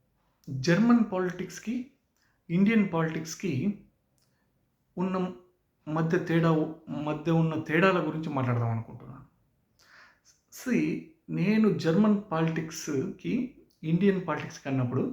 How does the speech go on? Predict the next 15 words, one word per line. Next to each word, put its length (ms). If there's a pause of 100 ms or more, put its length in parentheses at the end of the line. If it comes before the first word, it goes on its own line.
(500)
నాకు 200 (140)
జర్మన్ 380 (160)
పాలిటిక్స్ 420
గురించి 300
కూడా 180
కొద్దిగా 300
తెలిసి 260
ఉండిండాలి, 440
కొద్దిగా 320
ఐడియా 220
ఉండిండాలి, 480
లేదంటే 360
నేను 220
అక్కడికి 300
వెళ్ళి 180